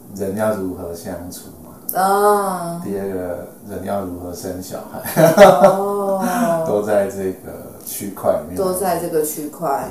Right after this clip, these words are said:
Speaker 2: 哦。
Speaker 1: 好，那当人要相处的时候，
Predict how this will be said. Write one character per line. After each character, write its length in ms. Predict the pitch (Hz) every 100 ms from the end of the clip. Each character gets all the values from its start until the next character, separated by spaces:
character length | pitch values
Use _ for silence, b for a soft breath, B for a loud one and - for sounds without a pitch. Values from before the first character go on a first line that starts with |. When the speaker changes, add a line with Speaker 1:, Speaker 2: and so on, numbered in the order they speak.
| -
Speaker 2:
哦。 80 | -
Speaker 1:
好， 680 | 180 190 190 - 180 175 170
那 260 | 160 165 156 - - - - - - -
当 280 | 151 160
人 240 | 143 120 120
要 180 | 143 147
相 360 | - - 127
处 260 | 135 113 90
的 60 | 85
时 140 | 92
候， 260 | 98 98